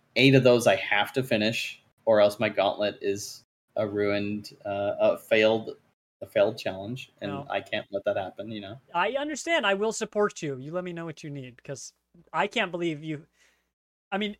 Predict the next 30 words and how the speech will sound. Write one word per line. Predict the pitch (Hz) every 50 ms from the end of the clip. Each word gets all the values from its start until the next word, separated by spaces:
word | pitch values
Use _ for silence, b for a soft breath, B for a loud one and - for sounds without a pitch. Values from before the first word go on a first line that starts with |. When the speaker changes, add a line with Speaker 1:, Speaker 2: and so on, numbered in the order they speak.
| _ -
Speaker 2:
we | 240 208 247 233
are | 214 202
two | 190 - 220
different | 202 202 190 - 196 180 170
people | 165 165 151 - 143 131 135 - - _ -
in | 180 156 151 143
gaming, | 131 147 147 139 139 135 131 139 - -
and | 185 180 180
not | 202 220 247 214
just | 220 226 214 -
in | 226 214
the | 202
games | 202 202 202 190 160
that | 165 175 180 185 208
we | 190 202
play, | - 208 202 196 202 202
just | 165 180 160 -
the | - 165
fact | - 190 185 180 -
that | - 180 165
you | 156 175 190 202 -
actually | 156 156 165 165 - - 175 175 165
complete | - 170 156 147 - 156 151 156 -
games. | - 151 147 143 147 170 175 - - -
I | 156 147 175 185 175 156 _ _ _ -
rarely | 131 131 131 131 160 175 170 170 165 156 139 139 135 123
complete | - 151 143 131 151 139 131 139 -
games, | 139 131 127 120 123 123 - - - _ _ _ _ _ _ _ _ _ _ _ _
you | - 165 156
know, | 143 131 135